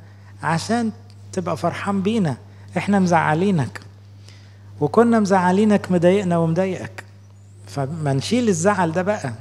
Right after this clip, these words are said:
نشيل الشر اللي في حياتنا عشان تبقى راضي عننا وفرحانين بيك. أنت يا الله تعود فتحيينا.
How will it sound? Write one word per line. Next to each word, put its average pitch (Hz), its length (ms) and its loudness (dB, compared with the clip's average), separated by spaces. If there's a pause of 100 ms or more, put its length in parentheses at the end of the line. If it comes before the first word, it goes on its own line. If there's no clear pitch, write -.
(140)
نشيل 226 340 0
الشر 196 440 2
اللي 151 140 0
في - 120 -12
حياتنا 170 440 0
عشان 202 480 0
تبقى 175 320 0
راضي 196 240 2
عننا 165 380 0
وفرحانين 190 640 -4
بيك. 202 340 -4 (1300)
أنت 175 260 -2
يا 147 260 2
الله 139 280 -2
تعود 131 480 -6
فتحيينا. 110 680 -12